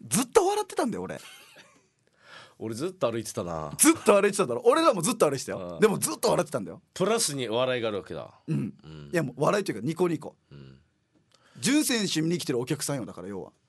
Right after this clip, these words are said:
Speaker 1: 登場しただけでもう、ず-、クスクスするさ、もう。
Speaker 2: うん。
Speaker 1: 見てくれとかが。もうずっと俺クスクスしてたもん。
Speaker 2: <laughs> 全部潤だったんだ、もう。
Speaker 1: 全部潤。
Speaker 2: <laughs> 全部。
Speaker 1: キャラクター全部潤。
Speaker 2: うん。まあ、それは最高だな。
Speaker 1: でね、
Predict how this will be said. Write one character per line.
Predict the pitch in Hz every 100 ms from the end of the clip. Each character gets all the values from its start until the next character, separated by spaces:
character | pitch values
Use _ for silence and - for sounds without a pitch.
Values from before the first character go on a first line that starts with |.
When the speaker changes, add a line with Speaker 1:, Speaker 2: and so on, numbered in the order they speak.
| _ _ _ -
Speaker 1:
登 | 269 240
場 | 262
し |
た | -
だ | 196
け | 147
で | 131
も | 113 104
う、 | - _ _ -
ず-、 | - - 123 - -
ク | -
ス | -
ク | -
ス | 117
す |
る | 143
さ、 | 143 98
も |
う。 | 92
Speaker 2:
う |
ん。 | 87 69 _ _ -
Speaker 1:
見 | 139
て | 147
く | -
れ | 127
と | 117
か | 101
が。 | - _
も | 135
う | 139
ず | 196
っ |
と | 208 143
俺 | 110
ク | -
ス | -
ク | -
ス | 104
し |
て | 98
た | -
も | -
ん。 | _ _ - 127 101
Speaker 2:
<laughs> | _ - - - - 120
全 | 135 170 208
部 | 156 - _ 131
潤 | 123 127
だ | 101
っ |
た | 95
ん | 80
だ、 | -
も | 80
う。 | -
Speaker 1:
全 | 147 247 269
部 |
潤。 | 190 160
Speaker 2:
<laughs> | - 190
全 |
部。 |
Speaker 1:
キ | 147 -
ャ | 185
ラ | 269
ク | -
タ | 285
ー | 240
全 | 339
部 | 311
潤。 | - 143
Speaker 2:
う |
ん。 | 110 90 82 - - - - - -
ま | -
あ、 |
そ | 90 113
れ | 131
は |
最 | 131 147 147
高 | - 151
だ | 143
な。 | 98 98 92 78 73
Speaker 1:
で | 135
ね、 | 160 233